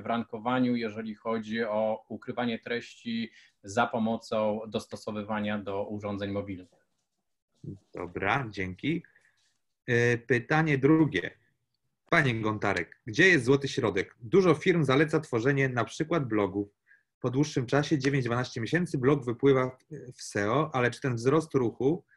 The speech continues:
Speaker 2: z organika będzie przekładać się na sprzedaż, konwersję? Intencja wizyty jest inna niż to, co byśmy chcieli od użytkownika na naszej stronie.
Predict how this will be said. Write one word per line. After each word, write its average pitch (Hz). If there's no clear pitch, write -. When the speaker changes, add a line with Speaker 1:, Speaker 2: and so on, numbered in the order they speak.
Speaker 2:
z 127
organika 143
będzie 156
przekładać 135
się 143
na 170
sprzedaż, 95
konwersję? 117
Intencja 151
wizyty 143
jest 135
inna 160
niż 117
to, 160
co 147
byśmy 131
chcieli 151
od 139
użytkownika 127
na 123
naszej 120
stronie. 90